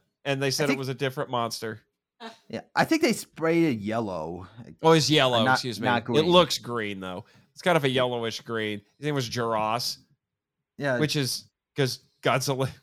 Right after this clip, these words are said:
Speaker 1: <laughs> this is just how crass this was, 'cause Godzilla's name in Japanese is Gojira, and this monster's name was Jaros.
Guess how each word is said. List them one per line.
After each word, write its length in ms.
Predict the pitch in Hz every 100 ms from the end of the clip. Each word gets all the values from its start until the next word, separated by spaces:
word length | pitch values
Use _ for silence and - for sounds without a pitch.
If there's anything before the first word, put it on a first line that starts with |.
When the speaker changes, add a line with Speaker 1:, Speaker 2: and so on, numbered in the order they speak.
| _
Speaker 1:
<laughs> 260 | _ _ -
this 120 | 151
is 120 | 135
just 320 | - - -
how 120 | 131 110
crass 460 | - 110 117 120
this 240 | 120 110 -
was, 240 | 113 117 - - - -
'cause 160 | 151
Godzilla's 600 | 120 139 135 127 123 120
name 200 | 123 123
in 80 | 120
Japanese 640 | 123 117 123 117 120 120
is 100 | 113
Gojira, 680 | 101 123 107 113 120 127 135 131 -
and 120 | 110
this 140 | 117
monster's 280 | 120 120 123
name 100 | 113
was 180 | 107 104
Jaros. 840 | 113 117 107 104 107 117 - -